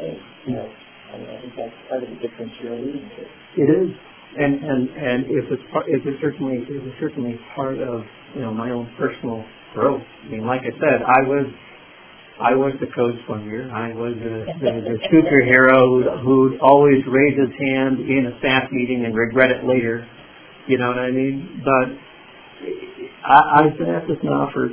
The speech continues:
Speaker 2: I've been at this now for ten years. And if there's any one thing that I've learned, uh, business is all about building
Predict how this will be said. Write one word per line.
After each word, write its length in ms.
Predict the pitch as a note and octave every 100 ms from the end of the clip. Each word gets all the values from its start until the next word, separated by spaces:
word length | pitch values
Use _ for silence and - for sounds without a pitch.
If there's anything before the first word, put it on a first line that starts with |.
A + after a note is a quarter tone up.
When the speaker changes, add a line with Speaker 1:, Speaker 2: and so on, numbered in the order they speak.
| - - C#3+
Speaker 2:
I've 220 | B2 A#2+
been 100 | C#3
at 100 | C#3
this 140 | C#3 C3+
now 180 | C3+ B2 -
for 60 | - D3+
ten 180 | C#3+
years. 320 | B2+ A2+ B2 C#3+ -
And 200 | C#3+ C#3
if 60 | C#3+
there's 200 | C3+ D3
any 320 | D#3 C#3+ A#2+
one 300 | C3 D3 C#3
thing 420 | C#3+ C3 B2+ B2+ - -
that 120 | C#3
I've 140 | A#2+
learned, 480 | A#2 B2+ B2+ A#2 A2+ - - -
uh, 160 | A#2+ A#2 A#2 - - - - - - - -
business 320 | D3 D#3+ D#3 C#3+
is 160 | C3+ B2 -
all 260 | C3 C#3+
about 400 | B2 A#2 A2+ G#2+
building 420 | B2+ B2+ A#2+ A2+